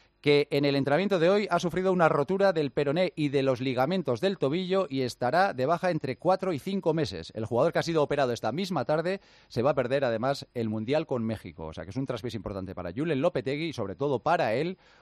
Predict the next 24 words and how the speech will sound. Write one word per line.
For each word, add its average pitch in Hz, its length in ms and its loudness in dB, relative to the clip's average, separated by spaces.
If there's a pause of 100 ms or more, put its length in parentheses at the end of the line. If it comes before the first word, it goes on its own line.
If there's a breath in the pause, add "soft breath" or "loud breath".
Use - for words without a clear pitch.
porque 90 200 -10
fíjense, 113 480 -6 (320 soft breath)
en 110 160 -4
un 135 80 -2
entrenamiento 120 680 -4 (460)
ha 104 680 0
sufrido 90 300 -10
esa 90 160 -10
grave 135 220 0
lesión 135 360 -4
y 117 80 -8
se 104 140 -8
queda 131 160 -2
fuera 143 240 -4
del 170 160 -6
Mundial. 120 400 -8 (420 loud breath)
Mañana 175 300 4
arranca 196 240 4
la 185 80 4
segunda 170 240 2
jornada 160 320 2
en 139 60 0
Primera 143 280 0
División, 214 540 0